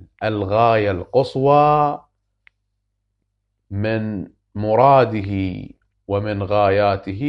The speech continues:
الوصول إلى الدنيا، يتعلق في الدنيا، يكون كل أمله،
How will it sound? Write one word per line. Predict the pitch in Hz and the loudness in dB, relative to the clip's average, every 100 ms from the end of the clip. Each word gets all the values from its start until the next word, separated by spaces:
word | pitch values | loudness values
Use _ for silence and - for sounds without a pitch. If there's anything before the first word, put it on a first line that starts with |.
| 156 160 160 170 _ _ _ _ - | -4 -6 -10 -16 _ _ _ _ -2
الوصول | 117 123 135 - 226 | 0 2 0 2 0
إلى | 220 233 | 2 2
الدنيا، | 143 110 110 - - | 0 -4 -10 -16 -6
يتعلق | 127 135 - 139 156 165 175 180 - | -2 -2 0 2 2 2 2 0 -2
في | - | -8
الدنيا، | 113 104 101 101 104 _ _ _ _ _ | -8 -6 -8 -8 -14 _ _ _ _ _
يكون | 113 113 180 170 139 | -4 -2 2 2 0
كل | - 208 196 | 0 0 0
أمله، | - 180 180 185 180 185 175 | 2 4 4 6 4 2 -4